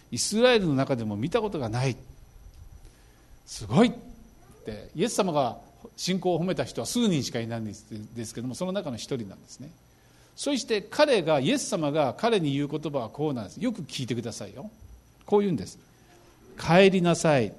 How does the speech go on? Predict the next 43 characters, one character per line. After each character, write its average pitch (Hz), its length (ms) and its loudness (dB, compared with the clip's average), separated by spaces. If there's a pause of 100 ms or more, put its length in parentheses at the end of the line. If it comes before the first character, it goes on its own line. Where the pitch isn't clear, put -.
(800)
あ 147 140 6
な 233 180 6
た 175 220 6
が 160 240 8
信 208 440 0
じ 131 200 -8
た 117 200 0
通 135 420 0
り 107 140 -2
に 104 220 -2
な 113 180 0
る 104 160 -4
よ 92 260 -8
う 90 40 -12
に」。 139 220 -4 (460)
こ 180 120 -4
れ 208 60 -2
が 220 80 -2
イ 175 80 0
エ 175 80 0
ス 170 80 -10
様 156 180 -8
の 170 100 -10
答 110 240 -12
え 101 100 -10
だ - 60 -20
っ - 40 -20 (160)
た 92 60 -20
ん - 120 -20
で - 60 -20
す。 - 160 -20 (1080)
言 269 120 -8
っ - 20 -20
て - 160 0
る 214 60 0
こ 214 80 -2
と 160 80 0
わ 123 40 -2
か 120 80 -2
り 117 60 -4
ま 113 80 -8
す 104 100 -16
か？ 185 160 -6